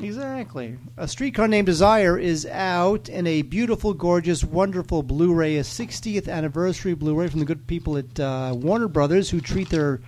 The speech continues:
they treat their classic films right.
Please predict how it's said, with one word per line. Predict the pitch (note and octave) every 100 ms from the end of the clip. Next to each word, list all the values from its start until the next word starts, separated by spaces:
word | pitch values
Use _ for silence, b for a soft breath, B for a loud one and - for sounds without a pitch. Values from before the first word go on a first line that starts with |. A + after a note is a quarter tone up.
| B B B B -
they | D3+ C3+
treat | - F#3 -
their | D3
classic | - D#3 D3 D3+ B2+
films | D3 C3 A2+
right. | C3 F#3+ C4 -